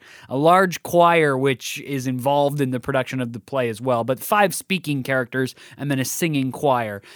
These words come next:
The characters are all members and staff at a large church,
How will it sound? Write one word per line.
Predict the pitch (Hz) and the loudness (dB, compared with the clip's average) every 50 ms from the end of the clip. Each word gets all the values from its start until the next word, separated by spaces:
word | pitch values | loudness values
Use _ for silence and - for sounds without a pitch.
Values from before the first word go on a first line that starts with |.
| - | -14
The | - 147 165 | -10 -8 -8
characters | 151 - - 320 349 359 - 302 254 185 180 | -6 0 0 2 2 2 2 0 0 2 4
are | 170 160 - - | 4 2 2 2
all | 160 170 180 185 185 190 196 185 185 180 175 170 - 151 147 | 2 4 4 6 6 6 6 8 8 6 6 4 2 0 -2
members | 151 170 196 202 190 175 175 170 170 165 147 | -2 0 0 0 0 2 2 4 2 2 0
and | 147 143 131 - | -2 -6 -6 -6
staff | - - - - 185 190 160 127 113 117 131 - - - - - - - - _ - | -6 -6 -4 -2 -2 0 2 2 2 0 -2 -4 -8 -14 -16 -20 -20 -20 -20 _ -4
at | 139 147 143 147 143 - - | 0 0 0 0 -2 -4 -8
a | - 135 | -4 -2
large | 135 135 135 143 151 156 156 156 147 135 - - | -2 0 2 4 6 6 6 4 2 0 -6 -8
church, | - - - - 160 131 - - _ - - - - | -8 -6 -4 0 0 -2 -2 -4 _ -6 -6 -6 -6